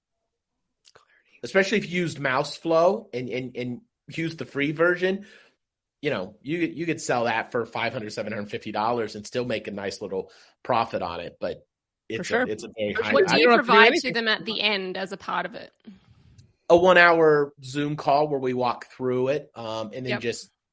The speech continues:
Speaker 1: and that's it. And we record it and, and that's it. And then with suggestions on how we can fix it.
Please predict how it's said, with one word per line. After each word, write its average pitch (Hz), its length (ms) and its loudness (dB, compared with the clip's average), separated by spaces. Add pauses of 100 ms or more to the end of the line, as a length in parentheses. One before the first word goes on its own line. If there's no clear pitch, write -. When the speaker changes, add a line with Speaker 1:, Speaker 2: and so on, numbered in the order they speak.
(180)
Speaker 1:
and 117 80 -6
that's 127 160 -4
it. 175 200 8 (200)
And 131 220 -6
we 127 160 -4
record 135 400 2
it 156 100 6
and, 127 300 -6
and 113 160 -6
that's 123 160 -2
it. 165 120 2 (180)
And 208 140 8
then 226 140 12
with 208 120 6
suggestions 185 460 2
on 160 60 2
how 151 160 2
we 139 100 -4
can 135 120 -8
fix 165 260 -4
it. - 140 -6